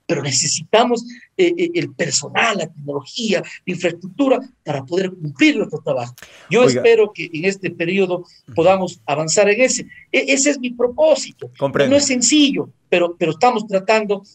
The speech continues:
Speaker 1: de mejorar.
Speaker 2: ¿Y de qué va a depender la decisión final, doctor?
Speaker 1: Yo creo que depende,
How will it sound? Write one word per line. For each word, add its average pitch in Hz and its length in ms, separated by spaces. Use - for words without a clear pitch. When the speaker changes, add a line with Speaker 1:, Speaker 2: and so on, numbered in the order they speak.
Speaker 1:
de 151 120
mejorar. 139 380
Speaker 2:
¿Y 147 140
de 147 120
qué 208 140
va 202 100
a 185 40
depender 156 460
la 135 100
decisión 127 360
final, 127 300
doctor? 117 420
Speaker 1:
Yo 285 120
creo 427 240
que 294 120
depende, 254 580